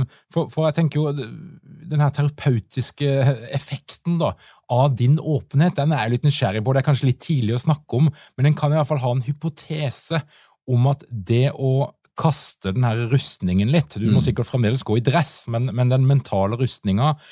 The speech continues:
Speaker 1: kan du faktisk kaste litt,
Speaker 2: Mm.
Speaker 1: og, og, og forhåpentligvis slappe litt mer av med,
Speaker 2: Mm.
Speaker 1: kan jo også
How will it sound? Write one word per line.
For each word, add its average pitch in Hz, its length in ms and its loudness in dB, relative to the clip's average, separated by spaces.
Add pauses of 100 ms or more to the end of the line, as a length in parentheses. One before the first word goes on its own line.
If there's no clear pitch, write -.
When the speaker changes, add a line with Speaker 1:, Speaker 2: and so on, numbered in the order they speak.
(140)
Speaker 1:
kan - 140 0
du 127 80 4
faktisk - 500 -2 (540)
kaste - 340 -4
litt, 123 320 0
Speaker 2:
Mm. 98 160 2
Speaker 1:
og, 117 140 -2
og, - 260 -8
og 123 300 -10
forhåpentligvis 123 680 0
slappe 120 280 -4
litt 107 200 -6
mer 107 160 0
av 95 180 0
med, 160 300 -2
Speaker 2:
Mm. 82 320 0
Speaker 1:
kan 107 340 0
jo 156 140 2
også 117 380 -4